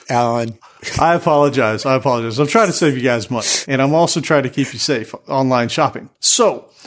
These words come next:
Speaker 2: this is something that I actually, I think I might have, I don't know if Outlaw and, and Jay-Z knew about this or not. So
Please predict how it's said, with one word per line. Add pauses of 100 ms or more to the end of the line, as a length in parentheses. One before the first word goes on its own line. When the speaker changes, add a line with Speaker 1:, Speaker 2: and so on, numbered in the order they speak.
(240)
Speaker 2:
this
is
something
that
I
actually,
I
think
I
might
have,
I
don't
know
if
Outlaw
and,
and
Jay-Z
knew
about
this
or
not. (380)
So